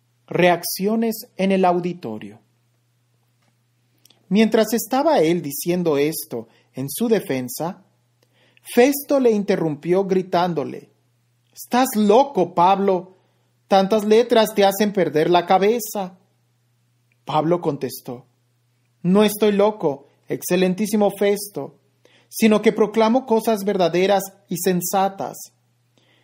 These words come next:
Bien enterado está de todo esto el rey, ante quien hablo con valentía. No creo que se le oculte nada, pues lo que estoy contando no es algo que haya sucedido en un rincón.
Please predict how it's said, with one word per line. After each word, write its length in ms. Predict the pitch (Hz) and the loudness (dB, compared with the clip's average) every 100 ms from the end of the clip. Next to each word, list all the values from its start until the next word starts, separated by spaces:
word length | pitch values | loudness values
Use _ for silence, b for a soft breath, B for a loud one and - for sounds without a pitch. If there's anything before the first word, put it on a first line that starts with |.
| _ | _
Bien 260 | 165 202 247 | 0 4 4
enterado 480 | 294 262 226 226 226 | 4 4 4 4 2
está 400 | 190 - 190 190 | 0 0 2 2
de 140 | 156 | 0
todo 640 | - 175 196 208 208 - - | -4 0 2 2 0 -4 -2
esto 380 | 165 185 - 196 | -2 -2 0 0
el 100 | 175 | 2
rey, 480 | 190 208 202 - _ b b b b | 2 0 -2 -8 _ b b b b
ante 380 | - 185 196 185 | 0 2 2 0
quien 300 | 208 208 - | 0 0 -2
hablo 440 | - 233 269 208 - | -2 0 2 0 0
con 160 | 170 | 2
valentía. 840 | 160 156 151 147 165 160 151 147 - _ _ _ _ _ | 4 2 0 -4 -2 2 0 -2 -12 _ _ _ _ _
No 240 | 190 220 233 | 0 2 4
creo 220 | 226 226 | 2 2
que 100 | 233 | 0
se 140 | 226 | 2
le 80 | 208 | 2
oculte 440 | 196 196 202 196 165 | 2 0 -2 -2 0
nada, 680 | 156 165 165 156 - _ _ | 2 2 2 -2 -8 _ _
pues 300 | - 190 190 | -2 0 -2
lo 240 | - 185 196 | -2 -2 2
que 160 | 208 | 2
estoy 300 | 196 - 226 | 0 0 0
contando 720 | 226 214 190 185 196 190 185 B B - | 0 -2 2 2 2 0 -2 B B -2
no 180 | 190 | 2
es 100 | 233 226 - | 2 -2 -6
algo 420 | 202 262 214 151 | -2 0 0 0
que 100 | 190 | 2
haya 200 | 185 202 | 2 2
sucedido 560 | 196 214 190 180 247 185 | -2 -2 -2 -2 0 0
en 100 | 170 | 0
un 140 | 196 | 0
rincón. 640 | 196 185 180 208 240 190 | -2 -2 -4 -4 -4 -6